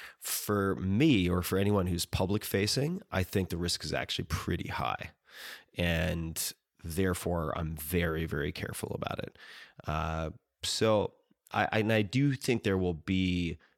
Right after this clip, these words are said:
decentralized options that are very attractive for some people, and there will be more centralized or maybe sort of medium-sized centralized options that are more appealing for others.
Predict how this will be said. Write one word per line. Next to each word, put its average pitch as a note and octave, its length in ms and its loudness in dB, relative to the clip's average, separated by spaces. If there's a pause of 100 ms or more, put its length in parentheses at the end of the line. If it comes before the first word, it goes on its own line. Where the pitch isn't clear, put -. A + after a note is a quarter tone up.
(120)
decentralized F#2+ 800 0
options - 380 -2
that C#3 100 0
are E2+ 80 2
very E2+ 280 0
attractive F2 420 -4
for - 500 -6
some E2 320 -2
people, G#2 520 -2
and F2+ 120 0
there F2 120 0
will F2+ 220 0
be F2 120 0
more E2+ 680 0 (120)
centralized - 920 -4
or - 20 -4
maybe E2 520 -6 (340)
sort - 180 -12
of E2+ 140 -2
medium-sized F2 920 0 (120)
centralized - 640 -4
options D#2+ 400 -4
that E2+ 100 -2
are E2 120 -2
more D#2+ 200 -4
appealing - 300 -8
for - 160 -6
others. - 320 -8